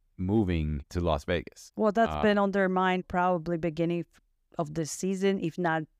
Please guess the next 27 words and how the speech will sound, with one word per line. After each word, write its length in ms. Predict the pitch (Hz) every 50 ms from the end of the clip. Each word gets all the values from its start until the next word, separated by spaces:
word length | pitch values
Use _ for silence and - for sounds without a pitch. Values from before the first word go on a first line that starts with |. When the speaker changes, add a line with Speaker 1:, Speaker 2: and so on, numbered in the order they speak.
| _ -
Speaker 2:
even 280 | 170 156 175 165 160
before 260 | 143 156 - - 131
Speaker 1:
Way 240 | 120 95 160 165 -
Speaker 2:
that. 160 | 85 82 80
Speaker 1:
sooner, 100 | 80 80
I 140 | 80 80 82
would 160 | 82 82 80
guess. 360 | - 80 76 76 - - - -
This 140 | 110 113 107
seems 240 | - 113 110 98 -
to 100 | - 95
be, 400 | 85 95 95 92 92 92 90 - - -
uh, 300 | 78 80 78 76 71 76
something 280 | - 95 90 85 82
that's 140 | 80 78 -
been 140 | - 85 82
in 80 | 78
the 60 | 78 78
making 340 | 78 80 76 80 82 80
for 180 | - - 82 80
a 60 | 73
while 360 | 73 76 80 82 82 82 82
with, 140 | 78 80 76 - _ _ - -
uh, 260 | 80 78 73 69 62 - -
Oakland's 480 | 85 80 - 92 87 78 76 73 - - -
ownership. 480 | 85 92 101 104 98 - - 127 135 - _ _ -
And 720 | 104 98 98 95 92 92 92 90 90 90 90 85 92 85